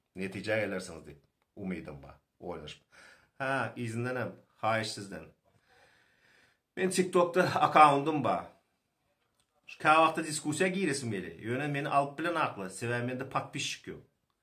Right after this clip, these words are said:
Kimiň nemesi ba bolsa, jelaniýasy ba bolsa, meni diskussiýada görjek bolsa, Hydyr latinski bukwa me, K, H, U,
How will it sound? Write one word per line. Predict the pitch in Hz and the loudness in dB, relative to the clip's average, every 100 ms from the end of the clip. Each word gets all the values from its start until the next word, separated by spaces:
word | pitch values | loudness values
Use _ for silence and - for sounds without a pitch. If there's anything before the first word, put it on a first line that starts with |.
| _ _ _ _ _ _ _ - | _ _ _ _ _ _ _ -2
Kimiň | 175 190 185 | 0 2 2
nemesi | 165 156 151 | 0 -2 -4
ba | 151 147 139 | 0 2 2
bolsa, | 131 - 151 - - | 0 -4 -8 -10 -14
jelaniýasy | 113 131 143 131 127 123 | -4 2 4 4 2 -4
ba | 139 131 | -2 -2
bolsa, | 127 127 | -4 -6
meni | 123 113 107 107 117 | -6 -6 -8 -10 -8
diskussiýada | 120 127 117 113 113 | -6 -6 -6 -6 -2
görjek | 120 101 104 | -2 -2 -6
bolsa, | 113 117 113 - _ _ _ - | -6 -8 -10 -18 _ _ _ -2
Hydyr | - 196 - - - _ _ _ _ | 6 8 6 0 -12 _ _ _ _
latinski | 123 147 180 160 - 139 | 2 4 4 0 0 -2
bukwa | 143 135 131 | -4 -2 -2
me, | 113 92 - _ | -2 -4 -10 _
K, | - 170 151 101 - _ - _ _ _ | 4 6 6 2 -6 _ -20 _ _ _
H, | - - 175 147 95 - _ _ _ _ _ _ _ _ _ _ _ | -8 6 8 8 4 -6 _ _ _ _ _ _ _ _ _ _ _
U, | 143 165 160 - | 6 8 8 4